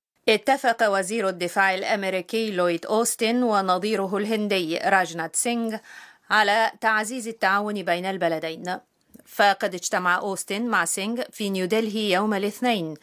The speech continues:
في إطار زيارته التي تستمر يومين للبلاد. وأعلنت وزارة الدفاع الهندية أن الوزيرين اتفقا على خارطة طريق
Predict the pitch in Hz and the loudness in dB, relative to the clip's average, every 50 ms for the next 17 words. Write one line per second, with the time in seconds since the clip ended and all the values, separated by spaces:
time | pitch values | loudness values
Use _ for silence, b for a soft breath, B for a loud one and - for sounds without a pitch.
0 | b b b b b b - 233 233 185 196 190 190 202 190 185 185 180 175 165 | b b b b b b -4 -2 0 0 0 0 2 4 4 4 4 2 -2 -2
1 | 190 190 180 180 180 180 175 - - 190 170 202 190 180 185 190 - 202 190 - | 0 2 4 4 4 2 0 -2 -6 -6 -4 -4 -2 0 -2 -2 -2 -4 -4 0
2 | - 170 165 - - 185 180 190 185 185 185 185 180 170 165 165 165 160 175 175 | 0 -2 -2 0 -2 -2 0 0 -2 0 0 0 2 2 2 2 0 0 -2 -2
3 | 196 202 196 190 180 175 180 175 185 185 214 220 214 156 147 - - - - _ | -2 -2 -2 -2 -2 -2 -2 -2 -2 0 0 0 0 0 -2 -2 -8 -14 -18 _
4 | b b b b b b b b b b b b b 196 208 220 233 233 - 220 | b b b b b b b b b b b b b 4 4 4 4 4 2 2
5 | 220 226 233 269 285 277 269 - 233 214 196 196 220 208 190 185 185 - 185 170 | 0 2 0 0 -2 -4 -6 -4 -2 -4 -2 0 2 2 2 0 -2 -4 -8 -6
6 | 180 170 - 220 202 190 180 175 185 190 185 180 160 170 190 208 214 226 247 - | -6 -4 0 2 2 2 2 -2 -4 -8 -10 -6 -4 -4 -4 0 2 2 2 2
7 | - 196 190 180 175 175 180 180 185 175 170 185 180 180 180 202 220 220 208 196 | 0 -2 0 0 0 0 2 2 0 0 0 -2 -2 0 2 2 2 2 0 -2
8 | 180 170 - 190 165 - - 170 170 - - 220 214 214 226 196 180 190 185 175 | -4 -4 0 -2 -2 2 2 2 2 2 2 2 4 4 4 4 2 0 2 0
9 | 170 - - 196 185 175 175 220 240 - 233 214 214 - 220 214 220 196 196 202 | 0 0 0 0 0 0 0 0 -2 0 0 -2 0 -2 -6 -2 0 0 0 0
10 | 214 190 160 - 190 175 170 160 156 | 0 -2 -2 -2 -2 -2 -2 -2 -6